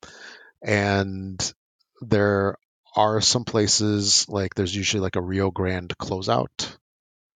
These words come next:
seller, and then, uh, Cool Stuff usually has a bunch of racks of stuff that, um, that they have. So they'll have, like, this big area,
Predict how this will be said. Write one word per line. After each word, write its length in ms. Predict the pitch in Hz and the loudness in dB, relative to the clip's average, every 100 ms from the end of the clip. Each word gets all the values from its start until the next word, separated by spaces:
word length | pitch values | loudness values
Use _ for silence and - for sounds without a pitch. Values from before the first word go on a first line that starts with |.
| _ - | _ -4
seller, 680 | - 127 123 120 120 117 - | 2 4 6 6 6 4 -2
and 100 | 98 | -2
then, 300 | 98 92 95 | -2 -4 -4
uh, 220 | 92 90 - | -2 -2 -4
Cool 180 | - - | -4 -2
Stuff 400 | - 95 90 - | 0 0 -2 -6
usually 400 | 92 - 92 90 | -4 -2 -2 -2
has 500 | 90 90 87 87 - | 0 0 -2 -2 -4
a 40 | |
bunch 260 | 85 90 - | -4 -8 -6
of 100 | 85 | -6
racks 680 | 90 87 - - - - - - - - - | -4 -6 -6 0 2 2 -2 -18 -20 -20 -12
of 160 | - - | -6 0
stuff 580 | - 92 85 - - - | 2 2 -2 -6 -10 -8
that, 300 | 90 87 87 - 98 | -6 -6 -8 -6 -2
um, 400 | 92 95 95 98 _ _ _ _ _ _ - - | -2 -4 -10 -20 _ _ _ _ _ _ -20 -10
that 140 | 95 | -6
they 140 | 92 87 | -2 -2
have. 340 | 92 90 87 | -4 -4 -4
So 320 | - - 92 90 | -2 0 -2 0
they'll 140 | 101 | 0
have, 180 | 101 95 | 0 0
like, 140 | 95 - | -2 -4
this 120 | 90 | -6
big 240 | 101 92 | -4 -2
area, 600 | 90 90 92 92 92 92 | -2 -2 -2 -2 -4 -6